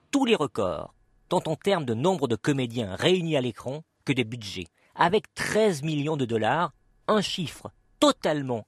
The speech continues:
insensé pour l'époque. Et une grande partie de cet argent passe bien évidemment dans les effets spéciaux, alors que nous sommes encore à la préhistoire des trucages. Avec une prime à l'ingéniosité. Pour figurer la grêle, l'une des plaies divines qui s'abattent sur l'Égypte,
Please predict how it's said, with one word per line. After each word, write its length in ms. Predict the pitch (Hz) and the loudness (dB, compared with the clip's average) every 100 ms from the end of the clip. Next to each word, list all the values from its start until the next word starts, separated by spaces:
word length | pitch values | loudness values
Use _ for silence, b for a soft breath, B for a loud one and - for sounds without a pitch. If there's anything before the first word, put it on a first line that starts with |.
| _ | _
insensé 720 | 185 170 131 110 - 117 135 _ - | -2 -2 -6 -8 -8 -8 -12 _ -8
pour 140 | 98 | -6
l'époque. 560 | 82 - - - - - _ _ _ | -6 -10 -16 -20 -20 -20 _ _ _
Et 80 | 151 | 0
une 100 | 151 | 2
grande 220 | 180 180 | 2 2
partie 240 | 170 - | 0 0
de 40 | 180 | -4
cet 220 | 131 - | -2 -2
argent 400 | 113 110 160 170 _ _ _ | -4 -4 -8 -8 _ _ _
passe 220 | 165 110 | 0 0
bien 180 | 117 190 | 0 0
évidemment 520 | 147 135 120 120 180 | 0 -2 -2 0 -2
dans 100 | 139 | -4
les 160 | 117 110 | -4 -4
effets 160 | 120 | -4
spéciaux, 500 | 127 - 113 - 98 - _ | -6 -6 -6 -6 -12 -14 _
alors 220 | - 139 - | 0 0 2
que 100 | 123 | -2
nous 100 | 123 | -2
sommes 220 | 127 110 | -4 -4
encore 520 | 110 104 131 147 156 151 _ - | -4 -2 -2 0 -2 -8 _ 0
à 100 | 113 | 2
la 120 | - - | 2 -2
préhistoire 640 | - 127 104 - 110 113 | -6 -4 -6 -6 -2 -2
des 100 | 92 | -4
trucages. 680 | - 95 92 76 73 73 - _ _ - | -10 -12 -10 -12 -12 -18 -20 _ _ -2
Avec 240 | 117 139 | 0 2
une 140 | 147 123 | -2 -2
prime 360 | 151 202 220 - _ _ - | -4 -4 -6 -8 _ _ 0
à 140 | 113 | 0
l'ingéniosité. 1080 | 104 139 156 123 107 113 123 95 - 87 - _ - | 2 2 0 0 -4 -4 -6 -8 -12 -14 -16 _ -10
Pour 140 | 123 | -6
figurer 340 | 165 131 131 | -4 -4 -2
la 100 | 131 | 0
grêle, 380 | 123 151 220 185 - _ - | 2 2 2 -2 -6 _ -6
l'une 220 | 131 123 | -4 0
des 120 | 120 | 0
plaies 200 | - 110 | 0 -6
divines 520 | 101 147 226 226 175 - - | -4 -2 -2 -2 -6 -14 -12
qui 80 | |
s'abattent 440 | - - 90 107 - | -10 -8 -4 -4 -4
sur 100 | 95 | -6
l'Égypte, 500 | 101 143 - - | -4 -6 -8 -14